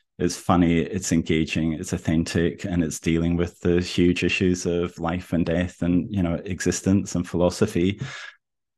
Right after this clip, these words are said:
So there was that one, and at exactly, in exactly the same period, uh, a book called The Trick Is to Keep Breathing by Janice Galloway, another Glasgow writer, um,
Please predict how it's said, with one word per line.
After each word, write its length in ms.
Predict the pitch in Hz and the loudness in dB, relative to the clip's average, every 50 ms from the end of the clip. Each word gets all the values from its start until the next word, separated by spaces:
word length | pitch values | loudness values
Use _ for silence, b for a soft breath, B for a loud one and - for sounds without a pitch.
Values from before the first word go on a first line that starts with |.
| _ _ _ | _ _ _
So 160 | - - 104 | -6 2 4
there 60 | 107 | 4
was 120 | 104 101 - | 4 6 6
that 220 | 120 120 117 - | 6 6 6 6
one, 320 | 120 110 104 104 101 95 - - | 6 6 8 8 6 4 2 0
and 340 | 107 107 104 104 - - - | 2 2 2 2 0 0 0
at 100 | 110 107 | 0 0
exactly, 1120 | 107 90 - - 113 104 104 - - - 117 107 101 98 101 98 98 98 98 95 95 98 92 - - - | 0 0 -2 0 0 0 0 0 0 2 4 4 4 4 4 2 2 2 2 0 0 0 -2 -4 -6 -2
in 180 | 110 107 101 101 | 0 2 2 2
exactly 440 | 92 - - 98 98 - - 101 | 0 -2 -2 -2 -2 -2 -4 -4
the 80 | 90 90 | -4 -4
same 240 | 87 - 101 98 95 | -2 0 0 0 0
period, 560 | - - 104 98 98 95 95 92 92 87 - - - - 95 | 0 0 0 2 4 4 4 4 2 0 -4 -8 -14 -8 -4
uh, 240 | 95 92 90 90 80 | -2 0 0 0 0
a 40 | 92 | -2
book 240 | - 98 95 82 | 0 -2 -2 -2
called 220 | - - 98 90 - | -2 -2 -2 -2 -2
The 80 | 98 | -2
Trick 240 | - - - 90 - | -6 -4 -4 -2 -2
Is 140 | 92 85 - | -2 -4 -4
to 100 | - 90 | -6 -8
Keep 280 | - - 90 78 - - | -6 -6 -6 -6 -4 -2
Breathing 440 | 92 90 90 90 98 95 92 92 | 0 0 2 2 4 4 4 4
by 280 | 90 90 87 87 85 85 | 2 2 0 -2 -2 -4
Janice 340 | - - - 92 90 87 - | -2 -2 0 0 0 0 -2
Galloway, 760 | - 92 82 76 - _ _ _ - 90 95 92 101 104 101 | -4 -4 -4 -6 -8 _ _ _ -6 -4 -2 0 0 0 0
another 600 | 92 90 90 87 90 90 90 90 87 87 80 - - _ | 0 -2 -2 -2 0 0 0 0 0 0 -2 -6 -10 _
Glasgow 320 | - 90 90 95 - - 98 | -6 -4 -4 -4 -2 -2 -2
writer, 460 | 98 101 110 110 - 131 139 151 - b b b b b b b b _ _ 98 | 0 0 -2 -2 -2 -4 -4 -4 -8 b b b b b b b b _ _ -4
um, 480 | 95 95 95 92 95 95 98 95 95 | -2 0 2 2 2 2 0 0 -4